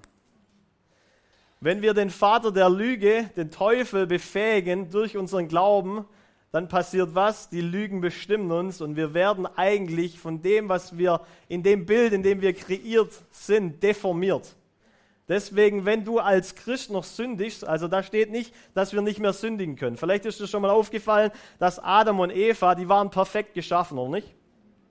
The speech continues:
Sonst hätte Gott nie im Leben gesagt, „Das ist gut.“ Also die wa-, waren perfekt geschaffen ohne sündige Natur, richtig? Weil Sünde kam erst durch ihren Sündenfall. So,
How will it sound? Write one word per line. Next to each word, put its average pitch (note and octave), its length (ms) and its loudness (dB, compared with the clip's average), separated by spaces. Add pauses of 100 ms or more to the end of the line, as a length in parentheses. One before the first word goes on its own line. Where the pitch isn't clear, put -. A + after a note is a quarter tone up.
(160)
Sonst C3 200 -10
hätte F3 180 -2
Gott E3+ 200 -2
nie F#3 200 -6
im F#3 100 -2
Leben F3+ 280 0
gesagt, D#3 320 -4 (420)
„Das B2 160 -10
ist C3+ 200 -16
gut.“ D#3 240 -2 (600)
Also D#3+ 220 -2
die F#3 240 -4
wa-, G3+ 180 2 (240)
waren G3+ 340 6
perfekt A3 440 2
geschaffen G#3+ 500 0
ohne G#3 300 0
sündige G3+ 500 -4
Natur, E3 560 -4
richtig? G3 400 -8 (440)
Weil C#3+ 200 0
Sünde F#3 340 -6
kam E3+ 280 0
erst D3 300 -4
durch C#3+ 180 -8
ihren C#3 120 -8
Sündenfall. A#2 520 -10 (440)
So, F#3 200 2